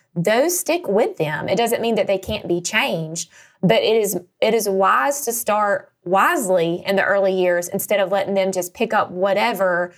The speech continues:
because they're a tag along, or trying to shove them into academic rigor that is, they are not developmentally ready for yet. Like, a child's eyes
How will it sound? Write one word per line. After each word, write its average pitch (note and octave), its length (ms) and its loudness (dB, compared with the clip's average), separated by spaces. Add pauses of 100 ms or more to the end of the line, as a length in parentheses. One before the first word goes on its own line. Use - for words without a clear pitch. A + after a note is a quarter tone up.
(240)
because F#3+ 320 0
they're F3 220 2
a - 120 -4
tag C4 300 -2
along, F3 480 -2
or A3+ 200 2
trying G#3+ 240 -4
to F3 60 0
shove G3 380 -2
them F#3+ 180 -2
into F3+ 640 0 (520)
academic A3+ 760 0
rigor G3 400 2
that F#3 100 0
is, F3 140 -2
they F#3 220 0
are F3 80 0
not F3 280 0
developmentally E3 920 -2 (100)
ready E3 380 0
for D#3+ 320 -2
yet. D#3 480 -8
Like, F3+ 220 0
a F#3 80 0
child's G3+ 520 0 (120)
eyes E3+ 500 0